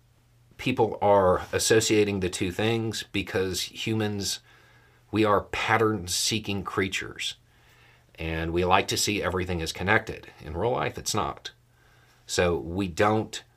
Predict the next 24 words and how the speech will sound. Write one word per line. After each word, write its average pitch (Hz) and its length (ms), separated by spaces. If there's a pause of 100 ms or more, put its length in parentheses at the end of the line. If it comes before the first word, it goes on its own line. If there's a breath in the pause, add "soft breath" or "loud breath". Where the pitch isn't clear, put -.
(260)
know 92 320
that 73 400
yet. 67 340 (800 soft breath)
But 113 460 (300)
because 110 800 (300 loud breath)
world 92 300
leaders 90 540
are 85 300
also 87 380
humans, 90 580 (1080 soft breath)
everybody's 131 480
posture - 640 (500 soft breath)
across - 480
the 98 100
Middle 92 240
East 82 240
just - 220
went 80 160
up. - 240 (880)
The 82 240
risk 95 440
of 92 360
regional 92 500
expansion, 113 760